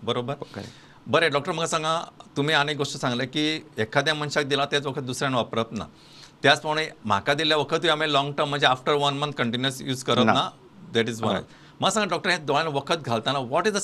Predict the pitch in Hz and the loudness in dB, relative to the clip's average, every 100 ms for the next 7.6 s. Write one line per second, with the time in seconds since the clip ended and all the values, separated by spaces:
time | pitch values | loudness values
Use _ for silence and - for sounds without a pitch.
0 | - 160 175 147 117 117 135 135 135 135 | 2 2 2 0 0 0 2 4 2 2
1 | 131 123 127 120 110 117 110 107 95 101 | 0 -2 -2 -4 0 0 0 -4 -4 -4
2 | 104 110 - 101 - - 107 123 110 113 | -4 -4 -8 -14 -18 -12 -6 -2 -2 -4
3 | 113 135 147 127 117 117 123 120 120 120 | -4 -4 0 0 0 -2 -4 -4 -2 -2
4 | 117 131 131 104 92 90 90 - - - | -2 -2 -2 -4 -4 -6 -10 -14 -20 -20
5 | - - - 123 131 131 127 127 123 117 | -20 -20 -2 0 2 0 0 -2 -2 -2
6 | 117 113 - 123 123 107 120 117 110 117 | -2 -2 0 0 0 -4 -2 -2 -2 -2
7 | 110 110 104 113 104 | -4 -2 0 0 0